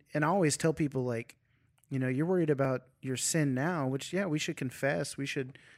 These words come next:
we should mortify the flesh, right? We should, we should die to, to self, by the Spirit put to death the misdeeds of the flesh. Um, but I always tell people, you know,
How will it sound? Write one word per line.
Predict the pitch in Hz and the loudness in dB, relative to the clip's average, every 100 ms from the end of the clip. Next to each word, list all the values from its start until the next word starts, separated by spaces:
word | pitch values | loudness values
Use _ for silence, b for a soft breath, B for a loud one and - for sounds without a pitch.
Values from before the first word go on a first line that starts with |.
| B | B
we | 147 | -2
should | 147 147 131 135 - _ _ _ _ | 0 0 -2 -6 -20 _ _ _ _
mortify | 147 156 165 151 147 143 | 0 2 2 2 2 2
the | 135 | 0
flesh, | - 170 120 143 - 143 | 0 0 2 0 -2 -2
right? | 135 160 | -2 -2
We | 139 | -4
should, | - 131 | -6 -6
we | 135 139 | -6 -4
should | 143 | -4
die | 117 117 131 | -2 -2 -2
to, | 117 - b b | -4 -8 b b
to | - | -6
self, | 123 - 143 123 139 - - | -2 0 2 2 -2 -4 -12
by | 139 131 | -2 0
the | 131 | 0
Spirit | 127 - 127 - | -2 -2 -2 -2
put | 151 143 | -4 -4
to | 120 | -6
death | 120 117 - - b b b | -4 -4 -6 -16 b b b
the | 135 | -2
misdeeds | 127 - 131 120 | -2 -2 -4 -4
of | 120 | -6
the | |
flesh. | - 127 120 - b b b b b b - | -4 -4 -4 -6 b b b b b b -6
Um, | 131 127 131 - | -4 -2 -4 -6
but | 139 143 143 - b b b b b - | 0 2 2 -4 b b b b b -4
I | 147 | 2
always | 165 - | 2 4
tell | 180 | 2
people, | 147 170 151 139 - _ | 2 0 2 2 0 _
you | 160 | 0
know, | 160 156 147 | 2 2 0